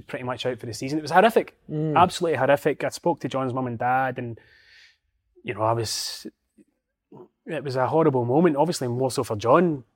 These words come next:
Speaker 1: um, but, you know, I, I, it was just, I hate thinking about it. It gives me, like, like, massive heebie-jeebies.
Speaker 2: Just think, if he threw it, his head, it would have bounced straight off as well.
Speaker 1: Yeah,
Speaker 2: The
Speaker 1: not
Speaker 2: sun
Speaker 1: John.
Speaker 2: side of the head, uh-huh.
Speaker 1: Ah, it's, it is, it's, his feet are actually huge.
Speaker 2: Oh, he's toughened him up, mate. You've
Speaker 1: It
Speaker 2: toughened him
Speaker 1: is.
Speaker 2: up. Uh-huh.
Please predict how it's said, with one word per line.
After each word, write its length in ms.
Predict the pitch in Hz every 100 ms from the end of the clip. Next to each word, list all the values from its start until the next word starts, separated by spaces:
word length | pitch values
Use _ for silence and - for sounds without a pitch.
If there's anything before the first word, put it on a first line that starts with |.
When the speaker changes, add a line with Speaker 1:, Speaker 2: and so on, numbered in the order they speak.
| _ 160
Speaker 1:
um, 220 | 123 123
but, 160 | 123 - 143
you 80 | 135
know, 100 | 120
I, 100 | 123 _
I, 120 | - 123 _ _
it 120 | 139
was 140 | 120 113
just, 500 | 147 - - - - _ _ -
I 40 |
hate 200 | - 151
thinking 220 | 135 -
about 160 | 175 170
it. 40 |
It 20 | 127
gives 180 | 147
me, 100 | 143
like, 220 | 123 127 120
like, 100 | 117
massive 480 | 120 127 139 143 -
heebie-jeebies. 560 | 131 123 123 143 151 -
Speaker 2:
Just 140 | 147
think, 140 | 165 143
if 80 | 131
he 60 |
threw 200 | 113 165
it, 60 | 151
his 100 | 135
head, 180 | 151 143
it 40 |
would 60 | 120
have 80 | 120
bounced 240 | 151 -
straight 140 | - 117
off 180 | 147
as 120 | 156 135
well. 140 | 110 - _ _ _ _
Speaker 1:
Yeah, 120 | - 127
Speaker 2:
The 100 | 127
Speaker 1:
not 120 | 170
Speaker 2:
sun 80 | 147
Speaker 1:
John. 160 | 160
Speaker 2:
side 100 | 147
of 60 | 135
the 100 | 123
head, 200 | 143 139
uh-huh. 160 | 131 139
Speaker 1:
Ah, 60 |
it's, 440 | 110 - - - - _
it 60 | 143 131
is, 160 | 139 -
it's, 680 | 131 - - - - - -
his 220 | 135 135
feet 220 | - 196
are 80 | 233 190
actually 300 | 151 - 135
huge. 320 | - 147 147
Speaker 2:
Oh, 100 | -
he's 220 | - 185 -
toughened 340 | 240 415 233
him 120 | 135
up, 120 | 110 113
mate. 160 | 120
You've 140 | 143 156
Speaker 1:
It 40 |
Speaker 2:
toughened 280 | 226 196 220
him 60 |
Speaker 1:
is. 80 | 151
Speaker 2:
up. 160 | 123 123
Uh-huh. 180 | 143